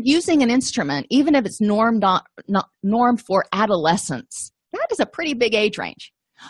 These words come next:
So was it normed on high school students or was it normed on college students? A lot of stuff is normed on college students.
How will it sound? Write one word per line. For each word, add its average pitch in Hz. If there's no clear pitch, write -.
So 233
was 247
it 247
normed 240
on 202
high 247
school 320
students -
or 269
was 269
it -
normed 233
on 208
college 160
students? -
A 151
lot 151
of 151
stuff -
is 151
normed 139
on 131
college 110
students. -